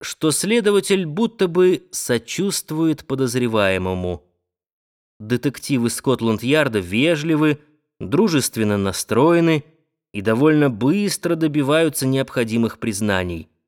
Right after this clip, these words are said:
Они мастерски, окольными путями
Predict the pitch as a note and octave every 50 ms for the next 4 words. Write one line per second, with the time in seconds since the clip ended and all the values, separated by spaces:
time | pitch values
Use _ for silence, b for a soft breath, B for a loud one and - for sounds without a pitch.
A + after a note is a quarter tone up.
0 | _ _ _ _ _ _ _ _ _ _ _ _ - B2 C#3 D#3+ F3 F3+ E3+ D3
1 | - _ _ _ _ - A#2 C3 D3+ F3 D#3+ - - - F3+ F3 - - - -
2 | - - F3 C#3+ G2 E2 - _ _ _ _ _ _ _ _ _ G2+ G2 - -
3 | C3+ D3+ D3+ C#3 C3 C3 A#2+ A#2 A2+ - A2 G#2 - D3+ D#3+ E3 D#3 D3 C3+ A#2
4 | A#2